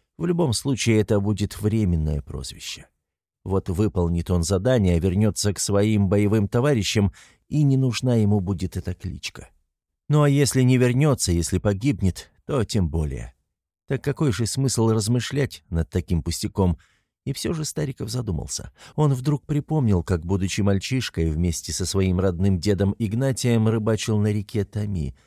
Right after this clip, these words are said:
откуда сам он был родом. Он очень любил рыбалку, любил деда Игнатия,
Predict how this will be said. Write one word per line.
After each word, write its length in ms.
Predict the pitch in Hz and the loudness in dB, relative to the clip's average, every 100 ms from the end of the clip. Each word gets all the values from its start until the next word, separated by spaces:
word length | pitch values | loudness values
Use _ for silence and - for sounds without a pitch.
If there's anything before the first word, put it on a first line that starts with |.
| _ | _
откуда 520 | 101 95 - 85 87 90 | -4 -4 -4 0 -2 -2
сам 320 | - 90 80 | -2 0 0
он 140 | 80 | 0
был 220 | 78 76 | -2 -4
родом. 360 | 80 73 76 73 - _ _ _ _ _ _ | -4 -4 -4 -6 -10 _ _ _ _ _ _
Он 260 | 135 135 - | 2 2 2
очень 340 | 156 - 131 | 0 0 0
любил 380 | 120 110 123 117 | 0 0 0 0
рыбалку, 640 | 113 113 127 90 - 76 - | 0 0 0 0 -4 -12 -6
любил 380 | 85 90 117 92 | -6 -2 -2 0
деда 380 | 90 95 98 | -2 0 0
Игнатия, 720 | 87 98 131 120 - 85 76 | 0 0 0 0 -2 -4 -4